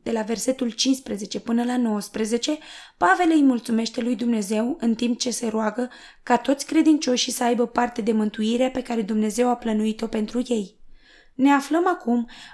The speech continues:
într-o altă urcare abruptă care ne-l indică pe Hristos cel înviat și înălțat,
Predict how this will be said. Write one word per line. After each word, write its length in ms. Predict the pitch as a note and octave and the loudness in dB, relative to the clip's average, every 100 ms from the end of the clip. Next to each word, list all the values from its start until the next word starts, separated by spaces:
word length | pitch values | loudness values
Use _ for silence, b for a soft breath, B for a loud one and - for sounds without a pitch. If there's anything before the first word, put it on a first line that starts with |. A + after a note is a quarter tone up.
| - | 2
într-o 340 | C4+ C4 B3 | 4 4 2
altă 280 | C#4 E4 C#4+ | 4 2 2
urcare 500 | A3+ G#3 - A#3+ B3 | 2 0 -2 0 0
abruptă 640 | G#3 F3+ G#3+ G#3+ - C4 B B B - | -2 0 0 0 -2 -2 B B B -2
care 220 | C#4+ C#4+ | 2 6
ne-l 220 | C#4 C4 | 6 6
indică 420 | C4 C4 E4+ E4+ | 6 6 4 2
pe 140 | C#4+ G#3 | -2 -4
Hristos 560 | - G3+ - C4 B3+ | -4 -6 -2 -2 -2
cel 180 | - A#3 | -2 -2
înviat 520 | G#3+ G3 G3+ G3 A3+ | -2 -2 -4 -4 -4
și 180 | - - | -4 0
înălțat, 580 | B3 C4+ C4+ A#3 G#3+ | 2 0 -2 -6 -6